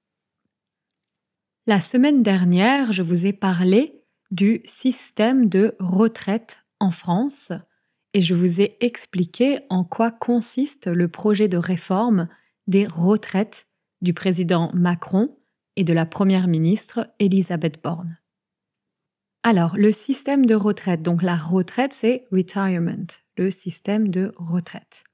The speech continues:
Donc la semaine dernière, je vous ai parlé du système de retraite en France et je vous ai expliqué en quoi consiste le projet de réforme des retraites du président Macron et de la première ministre Elisabeth Borne.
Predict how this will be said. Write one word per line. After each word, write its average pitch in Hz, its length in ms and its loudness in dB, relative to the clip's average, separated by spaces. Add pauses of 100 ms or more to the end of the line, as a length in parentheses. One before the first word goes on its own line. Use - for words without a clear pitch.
(520)
Donc 180 100 2
la 180 80 2
semaine 175 160 -4
dernière, 175 240 2
je 226 60 -2
vous 196 100 0
ai 185 60 0
parlé 180 180 -2
du 170 140 0
système 175 320 -2
de 170 80 2
retraite 165 320 -4
en 160 100 -4
France - 560 -6 (520)
et 240 100 4
je 202 100 -6
vous 175 160 0
ai 170 60 2
expliqué 175 440 -4
en 240 120 0
quoi - 160 -4
consiste 202 640 -4
le 175 240 2
projet 233 640 0
de 208 320 0
réforme 196 760 0
des 165 180 0
retraites 175 800 -4 (460)
du 180 160 -2
président 170 760 -2
Macron 170 680 0 (540)
et 247 60 2
de 202 100 4
la 170 140 2
première 175 480 0
ministre 165 720 -2
Elisabeth 175 520 0
Borne. 180 380 -10